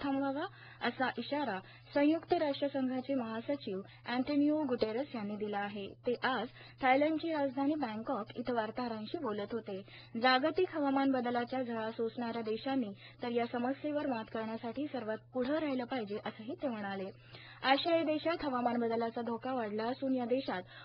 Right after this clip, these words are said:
पुरासारख्या आपत्ती उद्भवत आहेत. आशियाई देशात कोळसा हा ऊर्जेचा प्रमुख स्रोत असल्यानं हा धोका आणखी वाढत असल्याचं ते म्हणाले. हवामान बदल हा सध्या काळीचा मुद्दा बनला असून या समस्येमुळं आज समुद्र काठावरच्या लाखो नागरिकांचं जीवन धोक्यात आलं आहे,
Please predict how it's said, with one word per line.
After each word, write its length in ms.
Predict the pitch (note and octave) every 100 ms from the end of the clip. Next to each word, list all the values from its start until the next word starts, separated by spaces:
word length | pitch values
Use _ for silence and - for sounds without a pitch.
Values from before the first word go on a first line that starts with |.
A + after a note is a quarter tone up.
| -
पुरासारख्या 640 | C#4 C#4+ D#4 D#4+ D#4 D#4 D4
आपत्ती 500 | A3 - A#3+ - C#4 -
उद्भवत 440 | G#3 G3+ G3+ G3+
आहेत. 300 | G#3+ G#3+ B3 F4+ - - -
आशियाई 440 | B3 - D4 D4
देशात 320 | C#4 C#4 D4 D4
कोळसा 360 | C4 A#3+ B3 C#4+
हा 140 | C#4+
ऊर्जेचा 460 | C#4 A3+ A3 G#3+ A#3+
प्रमुख 300 | A#3+ A3+ C#4
स्रोत 440 | C#4 C4+ A3 - A3
असल्यानं 460 | A3+ A#3 C#4 G3 F#3+ - - -
हा 80 | B3+
धोका 300 | C4 C4 C#4+
आणखी 320 | B3+ A#3+ D#4
वाढत 320 | C4+ A3+ A3
असल्याचं 400 | G#3+ G#3+ G#3 C#4 D#4
ते 60 |
म्हणाले. 420 | A#3 G#3 G3 F#3+ F#3 - - - C#4
हवामान 380 | C#4 D4 D#4
बदल 300 | E4+ D#4+ D#4+
हा 120 | D4+ D4+
सध्या 320 | C#4 A#3+ C4
काळीचा 460 | C4+ A#3+ C4 C#4
मुद्दा 300 | C#4 B3 A#3
बनला 340 | A3+ G#3 G#3 A#3+
असून 300 | C#4+ A3+ F#3+ - - -
या 120 | A#3 B3
समस्येमुळं 640 | A#3+ C4+ D#4 D4+ C#4 B3 C#4
आज 180 | G#3+ A3+ B3+
समुद्र 380 | A3+ B3 C#4
काठावरच्या 640 | C#4+ C4 B3+ A#3+ A#3 B3+ B3
लाखो 360 | A3 A3 D4+
नागरिकांचं 600 | C#4+ G#3+ A3+ A3+ G#3+ A3
जीवन 380 | G#3 B3+ G3+ A#3
धोक्यात 380 | B3 G3+ G#3+ A3+
आलं 180 | A3+ B3+
आहे, 280 | C#4 F#3+